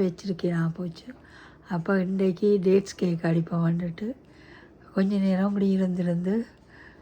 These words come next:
ஒரு கேக், டேட்ஸ் கேக் அடிச்சு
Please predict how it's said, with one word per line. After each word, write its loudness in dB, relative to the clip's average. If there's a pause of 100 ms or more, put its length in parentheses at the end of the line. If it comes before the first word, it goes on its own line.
(640)
ஒரு -2 (100)
கேக், -2 (140)
டேட்ஸ் 0
கேக் 0
அடிச்சு -4